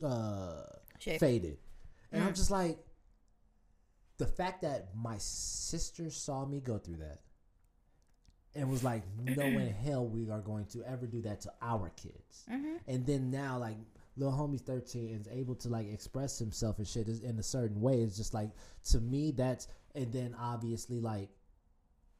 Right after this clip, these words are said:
Speaker 1: the grandparents are okay with it.
Speaker 2: Right.
Speaker 1: They
Speaker 2: The
Speaker 1: really ha-
Speaker 2: grandparents are a little bit more accepting of
Speaker 1: th-,
Speaker 2: it,
Speaker 1: they,
Speaker 2: like
Speaker 1: they, they're more accepting of it because I remember there was a time, like, I remember there was a time, like, they used to swear that I was the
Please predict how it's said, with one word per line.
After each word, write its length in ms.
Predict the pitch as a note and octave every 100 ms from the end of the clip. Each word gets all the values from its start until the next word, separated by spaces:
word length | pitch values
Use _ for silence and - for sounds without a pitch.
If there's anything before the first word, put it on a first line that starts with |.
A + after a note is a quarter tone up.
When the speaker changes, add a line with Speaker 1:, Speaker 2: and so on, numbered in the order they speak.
| - - - -
Speaker 1:
the 60 |
grandparents 560 | A#2 B2+ A#2+ C3 A#2 G#2
are 120 | G#2+
okay 280 | F2 - -
with 260 | - F2 -
it. 80 | G#3+
Speaker 2:
Right. 280 | F#3 D#3 -
Speaker 1:
They 80 | C3+
Speaker 2:
The 60 | C3
Speaker 1:
really 120 | F#3+
ha- 60 | G#3
Speaker 2:
grandparents 420 | G#3 G3+ F#3+ -
are 80 | F3
a 60 |
little 160 | F3 F3
bit 120 | E3+ D3
more 160 | D#3
accepting 480 | D3+ - G#3+ A3 D#3
of 80 | B2
Speaker 1:
th-, 120 | D3
Speaker 2:
it, 60 | C3+
Speaker 1:
they, 60 |
Speaker 2:
like 180 | C3+ A#2+
Speaker 1:
they, 180 | C#3 C3+
they're 360 | A#2 C3+ B2 A2+
more 240 | C3 B2+
accepting 480 | A#2 - D3+ D3 C3
of 120 | A#2+
it 80 | G#2
because 580 | G#2+ - C3 B2 A#2 - - - -
I 120 | C#3
remember 320 | G#3 E3+ C#3
there 140 | A#2 A#2+
was 100 | A2
a 60 |
time, 360 | G2 A#2 A2 G#2
like, 300 | G2 F#2 F2+ - - - - - _ - _ - B2
I 60 |
remember 280 | C#3+ D3 B2
there 120 | A2+
was 80 | G#2+
a 60 | F#2+
time, 260 | - G#2+
like, 160 | G2 F2+
they 80 | A#2+
used 340 | C3+ A#2 -
to 80 | -
swear 300 | - - G2
that 140 | F#2 F#2
I 60 | G2
was 120 | F2+
the 140 | -